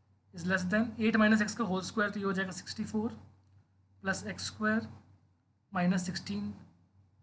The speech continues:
x। A minus B whole square, A square plus B square minus two A B। दोनों तरफ से अगर देखा जाए तो x square, x square same है, कैंसिल हो जाएगा। अगर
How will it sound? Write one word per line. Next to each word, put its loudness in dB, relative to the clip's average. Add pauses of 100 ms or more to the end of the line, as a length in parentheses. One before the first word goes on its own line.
(160)
x। -12 (600)
A 2
minus 4
B 2
whole 0
square, 0
A 0
square -6
plus -6
B -2
square -4
minus -2
two -6
A -2
B। -4 (880)
दोनों 2
तरफ 4
से 0
अगर 0
देखा 0
जाए 2
तो 0
x -4
square, 0
x -2
square -2
same -2
है, -2
कैंसिल 0
हो -6
जाएगा। -6 (800)
अगर 0